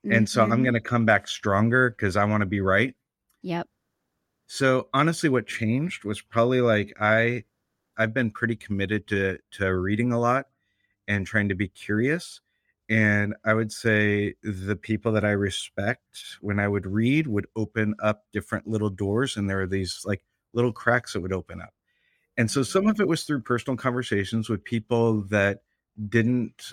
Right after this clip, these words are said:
Speaker 1: that I wasn't being put on the defensive with,
Speaker 2: Mm-hmm.
Speaker 1: that were secure enough in where they were that they were able to be like, "You're an idiot," but they,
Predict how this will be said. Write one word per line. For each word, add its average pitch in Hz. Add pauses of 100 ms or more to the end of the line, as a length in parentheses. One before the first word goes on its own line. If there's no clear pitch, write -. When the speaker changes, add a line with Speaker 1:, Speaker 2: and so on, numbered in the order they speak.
(140)
Speaker 1:
that 107
I 104
wasn't 104
being 127
put 135
on 131
the 127
defensive 127
with, 139 (160)
Speaker 2:
Mm-hmm. 180
Speaker 1:
that 110
were 107
secure 117
enough 110
in 101
where 98
they 95
were 101
that 95
they 95
were 98
able 95
to 92
be 92
like, 90 (180)
"You're 98
an 98
idiot," 98
but -
they, 95